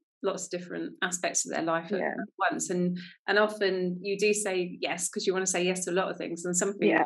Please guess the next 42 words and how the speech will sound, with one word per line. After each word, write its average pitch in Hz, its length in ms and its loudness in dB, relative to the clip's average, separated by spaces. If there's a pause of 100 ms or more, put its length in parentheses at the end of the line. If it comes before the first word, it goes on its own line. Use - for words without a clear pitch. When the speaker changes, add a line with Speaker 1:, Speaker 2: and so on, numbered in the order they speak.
(380)
Speaker 1:
some 190 200 0
elements 151 400 0
you 160 80 -4
feel 165 180 -4
like 151 140 -2
you 160 60 -6
have 185 160 -6
to - 100 -14
say - 220 -4
yes 160 340 2
because 185 280 -2
Speaker 2:
Yeah. 175 240 4
Speaker 1:
it's 202 120 -2 (160)
part 156 240 -8
of 160 200 -6
the, 160 260 -4 (520)
yeah, 156 220 -4 (240)
dog 160 280 0
mama 165 520 -2
or 156 260 -2
mama 165 280 0
Speaker 2:
Yeah. - 200 4 (340)
<laughs> - 20 0 (1000)
Yeah. 233 120 0
Speaker 1:
<laughs> - 840 0
goes. 190 480 4 (360)
Um, 220 640 2 (420)
and 240 200 8
you 247 140 4
can 302 320 4
feel 240 240 -2
this 196 200 -6
guilt. 226 440 -2 (200)
You 226 180 -2
can 233 140 0
feel 269 160 -2
this 240 140 0
guilt 226 240 -2
that 220 120 4
you're 202 160 6
Speaker 2:
Mm. 190 80 0
Speaker 1:
not 190 240 -2